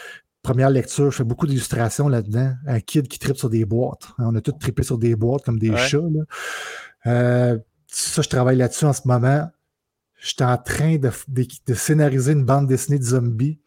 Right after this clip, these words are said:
Speaker 1: qui est,
Speaker 2: Ok.
Speaker 1: qui est comme une suite à des romans de zombies que j'ai écrits. Fait que là, je suis dans la scénarisation de ça.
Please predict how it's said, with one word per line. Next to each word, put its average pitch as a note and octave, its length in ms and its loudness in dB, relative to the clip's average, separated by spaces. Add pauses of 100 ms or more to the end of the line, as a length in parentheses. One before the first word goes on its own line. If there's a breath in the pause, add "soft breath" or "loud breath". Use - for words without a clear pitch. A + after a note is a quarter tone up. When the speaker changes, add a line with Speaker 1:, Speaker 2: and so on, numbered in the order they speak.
(580 loud breath)
Speaker 1:
qui A#2+ 120 -2
est, - 20 2
Speaker 2:
Ok. B2 420 -6 (120)
Speaker 1:
qui - 80 -4
est A#2 40 -2
comme C3 240 2
une A#2+ 140 0
suite - 560 -2
à C3+ 80 2
des B2 160 2
romans C3+ 320 2
de C3+ 60 -4
zombies B2+ 340 0
que B2+ 60 -4
j'ai B2 80 0
écrits. B2 200 -4
Fait B2 120 -4
que - 60 -10
là, D3+ 60 2
je B2 60 -6
suis - 100 -2
dans B2 60 2
la A2+ 140 0
scénarisation C3 760 0
de B2 160 0
ça. F3 300 -4